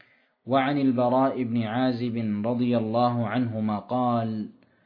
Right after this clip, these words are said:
كان رسول الله صلى الله عليه وسلم يتخلل الصف من ناحية إلى ناحية،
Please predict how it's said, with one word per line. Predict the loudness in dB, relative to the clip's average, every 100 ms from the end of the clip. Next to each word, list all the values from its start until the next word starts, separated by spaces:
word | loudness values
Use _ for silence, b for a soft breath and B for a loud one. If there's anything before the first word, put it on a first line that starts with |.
| b _
كان | -2 0 2
رسول | 2 0 0 2 2
الله | 2 2 2 0 -4
صلى | -4 -2 0
الله | 0 2 2 0
عليه | -2 -2 0 0 0
وسلم | -2 -4 -4 -2 0 -2 -2
يتخلل | -2 -4 -4 -4 -4 -6 -4 0 0 2 0 -2
الصف | -4 -6 -6 -6 -6 -4
من | -2 0 0
ناحية | 0 -4 -4 -2 -2 -2 -4
إلى | -4 -4 -6 -4 -4
ناحية، | -4 -6 -6 0 0 0